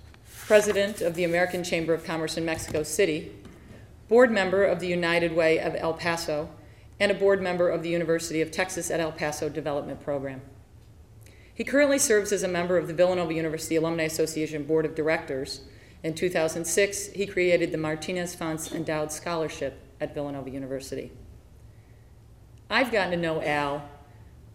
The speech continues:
during our time serving together on the Alumni Association Board of Directors. Consistently, Al offers important insights mixed with a wonderful sense of humor.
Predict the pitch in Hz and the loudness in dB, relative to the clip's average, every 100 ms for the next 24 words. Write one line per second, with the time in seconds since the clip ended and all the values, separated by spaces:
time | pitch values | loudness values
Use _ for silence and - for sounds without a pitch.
0 | - 151 185 180 185 180 185 170 - 180 | -12 2 4 6 4 4 0 -2 0 0
1 | 170 - 160 165 165 165 160 160 160 156 | 0 0 2 4 2 2 0 0 0 -2
2 | 160 165 160 160 151 156 156 143 151 143 | 0 -2 0 -4 -4 -4 -4 -4 -4 -4
3 | 139 143 143 - - - - - - - | -6 -10 -8 -10 -14 -20 -20 -20 -20 -14
4 | - 233 233 247 240 226 190 202 190 180 | 0 0 4 2 2 0 0 2 4 4
5 | 180 180 170 175 175 170 196 190 190 185 | 4 4 2 0 -2 0 2 2 0 -4
6 | 185 175 170 170 - - 180 180 180 170 | -2 0 0 -2 -8 -6 -4 -4 -4 -2
7 | 156 156 180 185 170 165 151 - 156 - | -4 -6 -4 -2 -2 -2 -4 -4 -6 -6
8 | 151 - 147 139 | -8 -6 -6 -8